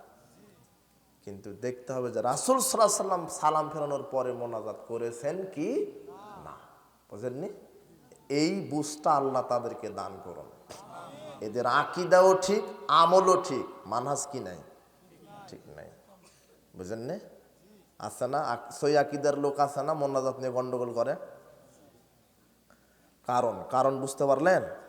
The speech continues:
সম্মিলিত মোনাজাত করেছেন মুহাম্মদ সাল্লাল্লাহু আলাইহি সাল্লাম। কোন কোন কারণে? বৃষ্টি প্রার্থনা, কুনুতে নাজেলা,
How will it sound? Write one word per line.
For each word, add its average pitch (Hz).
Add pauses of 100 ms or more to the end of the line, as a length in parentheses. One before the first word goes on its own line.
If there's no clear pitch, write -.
(440)
সম্মিলিত 190
মোনাজাত 214
করেছেন 214
মুহাম্মদ 180
সাল্লাল্লাহু 143
আলাইহি 110
সাল্লাম। 92 (240)
কোন 170
কোন 196
কারণে? 196 (480)
বৃষ্টি 170
প্রার্থনা, - (460)
কুনুতে 190
নাজেলা, 131